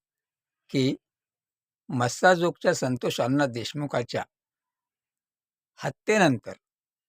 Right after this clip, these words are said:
तुम्ही आरोपींच्या बाजूनं समर्थनार्थ मोर्चे काढत होता, धनंजय मुंडेंची पाठ राखण करत होता,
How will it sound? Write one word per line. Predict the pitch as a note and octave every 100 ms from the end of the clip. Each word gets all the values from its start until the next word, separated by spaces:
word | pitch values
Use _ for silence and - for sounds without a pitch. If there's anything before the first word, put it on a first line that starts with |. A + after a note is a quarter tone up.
| _ _ _ _ _ -
तुम्ही | C#3+ G3 - -
आरोपींच्या | C3 C#3+ D#3+ F3 F#3+ F3 B3+
बाजूनं | D#3+ C3+ C#3+ D3+
समर्थनार्थ | D#3 D#3+ D#3 D3 - B2+ B2+ C#3
मोर्चे | A#2 A2+ - D3
काढत | C#3+ C#3
होता, | B2+ B2 - B2+ _ _ _ _ _ _ -
धनंजय | A#2+ B2+ D#3 E3 F3
मुंडेंची | C#3+ C#3 C3+ E3+ D#3+
पाठ | D#3+ C#3 C3 -
राखण | A#2+ - C#3+
करत | B2+ A#2+
होता, | G#2 -